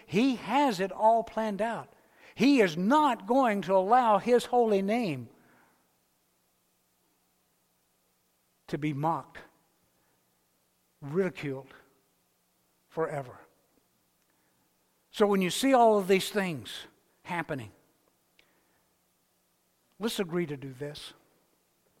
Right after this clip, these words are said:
Let's agree not to think, because I'm guilty of this at times, folks. I'm guilty of saying, "God, get them.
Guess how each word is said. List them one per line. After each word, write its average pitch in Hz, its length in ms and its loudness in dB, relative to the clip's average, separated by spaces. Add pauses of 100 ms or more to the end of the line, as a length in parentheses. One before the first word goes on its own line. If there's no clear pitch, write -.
(1800)
Let's 196 340 0
agree 208 360 0
not 196 640 -2
to 185 120 -4
think, 147 440 -6
because 156 260 -8
I'm 180 140 -4
guilty 151 380 -8
of 113 80 -14
this 123 240 -12
at - 120 -20
times, 117 380 -20
folks. - 400 -20 (960)
I'm 185 240 2
guilty 180 400 -2
of 143 80 -8
saying, 139 320 -6
"God, 156 540 -10
get - 280 -16
them. 135 240 -16